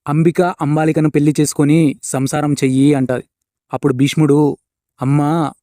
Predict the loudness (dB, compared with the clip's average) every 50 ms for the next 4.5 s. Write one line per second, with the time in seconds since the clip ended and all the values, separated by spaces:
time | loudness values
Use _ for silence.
0 | _ _ _ _ _ 0 0 0 0 0 -2 -4 -2 0 0 2 2 2 0 0
1 | -2 -2 -2 0 0 0 0 0 0 -2 0 0 0 0 0 0 0 0 -2 -2
2 | -2 -2 -2 -2 -2 -2 -2 -2 0 0 0 0 0 -2 -2 -2 -2 -2 -2 -4
3 | -8 _ _ _ _ -4 -4 -4 -2 0 0 0 2 2 2 2 0 0 2 2
4 | 2 2 2 0 -2 -2 -2 -2 -2 0